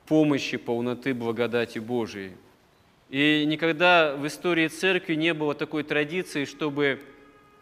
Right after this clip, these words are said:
один человек отчитывал целую толпу. Как правило, это мог быть один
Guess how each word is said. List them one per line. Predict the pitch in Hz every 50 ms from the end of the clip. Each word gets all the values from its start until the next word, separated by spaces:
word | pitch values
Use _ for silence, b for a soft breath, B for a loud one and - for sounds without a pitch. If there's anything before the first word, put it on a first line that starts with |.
| _ _ _ _ _ _ _ _ _
один | 120 127 131 131 170 175 160 160
человек | - - 156 156 165 170 160 165
отчитывал | 160 139 143 - - - 196 185 - - 151 147 147 139
целую | 147 - 175 170 156 151 147 147
толпу. | 151 156 147 143 139 143 - 170 143 113 101 - - - - - _ _ _ _ _ _ _ _ _ _ _ _ _ _ _ _ _ _ _ _ _ _ _ _ _ _ -
Как | - - -
правило, | - 165 170 175 170 165 160 156 151 151 147 143 131 127 -
это | 143 143 - 165 147 147 135
мог | 156 165 156 147
быть | 147 156 151 170
один | 160 160 156 151 160 190 226 214 165 120 107